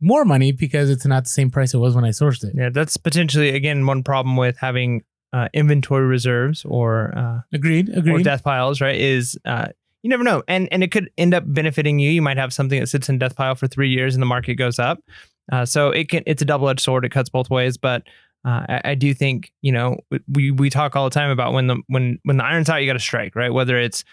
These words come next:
Speaker 2: a c-, potential customer who's heavy browsing your item, right? Like, that's when you wanna strike.
Speaker 1: More than three times in fifteen minutes.
Speaker 2: Right.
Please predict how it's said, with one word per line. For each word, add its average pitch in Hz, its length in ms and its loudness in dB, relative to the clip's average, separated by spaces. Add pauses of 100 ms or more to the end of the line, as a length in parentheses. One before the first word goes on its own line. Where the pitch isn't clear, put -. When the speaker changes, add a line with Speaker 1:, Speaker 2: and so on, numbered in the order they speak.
(240)
Speaker 2:
a 123 220 -2
c-, - 240 -18
potential 165 360 2
customer 147 480 0
who's 123 240 2
heavy 147 280 -2
browsing 139 680 0
your 127 140 0
item, 127 400 2
right? 123 200 0
Like, 117 280 -2
that's 123 200 -4
when 143 120 2
you 131 80 2
wanna 127 200 0
strike. 131 200 -2
Speaker 1:
More 147 140 0
than 131 120 2
three 151 220 4
times 139 360 2
in 135 100 4
fifteen 151 360 2
minutes. 120 320 2
Speaker 2:
Right. 117 220 -2